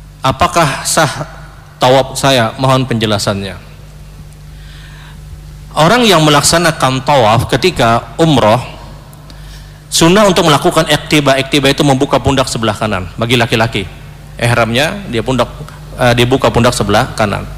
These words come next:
Dan Baitillah Ka'bah di samping kiri orang tersebut ketika dia tawaf. Ini sunnah. Tidak dihukumi wajib. Orang yang lupa untuk menutup, eh, orang yang lupa untuk membuka,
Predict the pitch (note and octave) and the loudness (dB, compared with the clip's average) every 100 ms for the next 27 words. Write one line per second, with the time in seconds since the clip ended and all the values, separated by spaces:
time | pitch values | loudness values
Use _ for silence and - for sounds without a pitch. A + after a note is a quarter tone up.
0 | - - - - - - - - - - | -14 -14 -16 -16 -16 -14 -12 -12 -14 -8
1 | B2 A#2+ A#2 A2+ A2 A2 F#3+ E3 B2+ B2 | 0 4 6 6 4 4 4 4 4 4
2 | B2+ D#3+ C3+ B2 A#2 D3+ A#2 C3+ F3 - | 2 4 4 4 4 2 4 2 0 -6
3 | - C3 B2+ C3 C3+ C3 - B2+ A#2+ A#2 | -2 2 2 4 2 2 0 0 2 4
4 | G#2+ A2 A2 G#2 F#2 - - - - F3 | 4 2 0 0 0 -4 -10 0 2 4
5 | D#3 A#2+ G2 - - - - - - - | 4 4 0 -6 -14 -16 -16 -16 -16 -14
6 | - - - - - - F3 F#3 G3 D#3 | -16 -16 -18 -18 -16 2 4 4 4 4
7 | D3 D#3 C#3+ C3 A#2+ A2+ F#2+ - - - | 4 4 4 4 4 0 -6 -10 -16 -16
8 | - - - - - - - - - - | -16 -16 -18 -20 -20 -20 -20 -18 -16 -14
9 | - C#3+ G#3 G3+ F3+ F3 G#3 D#3+ E3+ F3 | 0 2 4 4 4 4 4 2 2 0
10 | D#3+ D#3 D3 G3 D3 D#3+ - - - - | 0 2 4 4 2 2 -4 -18 -20 -16
11 | - D3 D#3+ G#3 G3 E3 F#3+ G#3+ F3+ D#3 | -2 2 4 4 4 4 4 4 2 2
12 | D3+ C#3+ C3+ F#3+ F3+ | 2 2 2 0 0